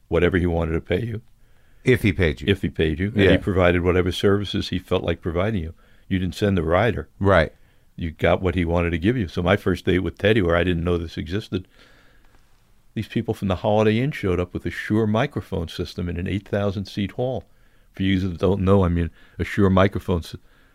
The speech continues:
Speaker 1: system is something you use for maybe a hundred and fifty people.
Speaker 2: Uh-huh.
Speaker 1: This was eight, and they said,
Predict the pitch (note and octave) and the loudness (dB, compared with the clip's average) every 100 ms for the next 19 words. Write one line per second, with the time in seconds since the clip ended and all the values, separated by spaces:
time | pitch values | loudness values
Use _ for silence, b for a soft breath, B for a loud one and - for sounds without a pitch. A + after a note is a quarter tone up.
0 | _ - - F2 F#2+ F2 - F2+ G2+ F2 | _ -6 -4 -2 -4 -4 -4 -2 0 0
1 | F#2 F#2 - F2+ F2+ F2+ D#2+ F2+ E2+ E2+ | 0 -2 -2 0 2 0 -2 -4 -4 -6
2 | D#2 F2 - F2 - F2+ - - - G2 | -6 -10 -8 -8 -6 -6 -8 -12 0 2
3 | F2+ F#2 - - G#2 F#2+ G2 - - G#2+ | 4 2 -4 -6 0 0 0 -4 -8 0
4 | G#2+ - G#2 | 0 0 -2